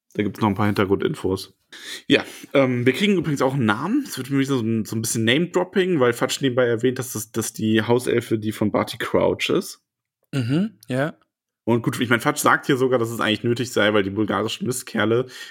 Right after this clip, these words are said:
Speaker 1: versucht hätten, sich alle Plätze <laughs> unter den Nagel zu reißen.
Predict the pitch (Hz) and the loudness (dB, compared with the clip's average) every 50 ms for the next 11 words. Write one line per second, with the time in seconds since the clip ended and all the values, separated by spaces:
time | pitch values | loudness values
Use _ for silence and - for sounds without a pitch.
0 | - - - 110 113 113 - 127 123 - - 175 - - - 139 - - - - | -8 -4 -2 -2 0 0 -2 -4 -6 -4 -4 -4 -2 -2 -2 -4 -4 0 2 2
1 | 165 - - - - - 147 - - 135 - - - - 107 113 117 131 - - | 2 4 2 0 0 0 0 2 0 0 0 2 0 0 2 2 2 2 2 0
2 | - 117 104 120 107 104 113 113 - - 135 156 - - | -2 0 2 4 4 4 4 2 2 -2 -2 -4 -4 -8